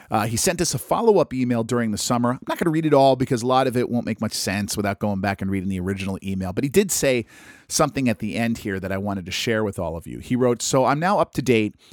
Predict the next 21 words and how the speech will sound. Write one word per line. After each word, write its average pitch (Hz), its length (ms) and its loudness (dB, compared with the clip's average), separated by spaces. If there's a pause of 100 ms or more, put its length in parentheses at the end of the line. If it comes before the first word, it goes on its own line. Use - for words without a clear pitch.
(260)
and 110 160 0
no 143 120 6
wiser 127 760 2 (220)
on 92 140 -4 (100)
what 131 260 4
i-, 147 300 0
what 143 340 2
is 151 260 4
or 113 280 0
isn't 135 320 2
buried 110 320 2
on 92 100 -4
the 92 120 -4
island, 80 360 -8 (400)
but 120 140 4
hope - 180 4
for 135 120 -6
many 151 340 0
more 135 260 2
re-, 120 240 -2
seasons. 87 840 -4